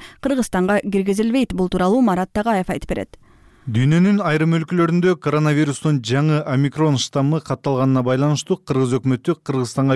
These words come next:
Speaker 2: кирүүдө бир катар чектөөлөрдү киргизди. Жаңы омикрон штаммы аныкталган өлкөлөрдүн жарандарынын Кыргызстанга кирүүсүнө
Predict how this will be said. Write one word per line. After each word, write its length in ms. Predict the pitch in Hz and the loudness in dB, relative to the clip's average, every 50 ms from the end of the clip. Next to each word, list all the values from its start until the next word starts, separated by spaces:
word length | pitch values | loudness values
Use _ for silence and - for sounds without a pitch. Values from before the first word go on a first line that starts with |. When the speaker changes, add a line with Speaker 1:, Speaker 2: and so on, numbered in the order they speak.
| 123 | 0
Speaker 2:
кирүүдө 380 | 107 120 123 127 127 127 139 127 | -2 -2 -2 0 0 0 -2 -2
бир 160 | 113 120 131 135 135 | -2 -2 -2 0 -2
катар 260 | 135 - - 131 117 | -2 -2 -2 -4 -4
чектөөлөрдү 680 | 110 - - 139 131 - - 143 139 131 131 120 110 113 | -4 -4 -4 -4 -4 -2 -2 0 0 2 0 0 -2 -2
киргизди. 460 | 110 117 113 120 117 117 127 127 110 92 - _ _ | -2 -2 -2 -2 -2 -2 -2 -2 -2 -4 -8 _ _
Жаңы 300 | - 123 139 165 185 196 - | -4 -2 0 2 0 0 0
омикрон 560 | 156 147 160 170 151 - 165 170 165 151 131 | 0 0 0 0 0 0 0 2 2 0 0
штаммы 380 | - - - 151 160 170 170 170 | -2 -2 -2 0 0 0 0 0
аныкталган 540 | 156 147 143 - - 151 147 139 143 143 143 | 0 0 0 0 -2 -2 0 0 2 2 0
өлкөлөрдүн 540 | 131 123 - 147 143 135 127 131 151 151 147 | 0 -2 0 0 0 0 0 0 0 0 0
жарандарынын 560 | 127 135 131 135 135 131 131 131 131 135 135 | 0 0 0 0 0 0 0 0 0 0 -2
Кыргызстанга 640 | 117 - 143 135 127 120 - - 139 135 131 123 117 | -2 -4 -4 -2 -2 -2 -2 -2 -2 0 0 0 0
кирүүсүнө 720 | 101 98 110 117 113 139 151 151 - - 156 156 151 147 | -2 -2 -2 -2 0 2 0 0 0 0 -2 0 -2 -2